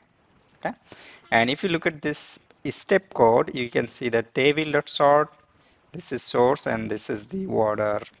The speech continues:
column and how it should be sorted. Now problem is that, say, okay, sort ascending, sort descending,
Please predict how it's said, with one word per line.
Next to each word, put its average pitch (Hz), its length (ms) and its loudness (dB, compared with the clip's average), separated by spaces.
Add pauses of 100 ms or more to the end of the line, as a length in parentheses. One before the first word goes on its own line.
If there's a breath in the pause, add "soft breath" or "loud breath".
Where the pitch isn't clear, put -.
(240)
column 113 440 6
and 107 280 -8 (460 soft breath)
how 113 200 8
it 110 140 0
should 107 180 -8
be 110 80 -4
sorted. 156 400 6 (320)
Now 123 260 2 (220)
problem 156 500 4
is 131 240 -4
that, 120 480 4
say, 117 300 0
okay, 113 260 0
sort 127 480 4
ascending, 113 880 -2
sort 113 640 2 (200)
descending, 120 560 -6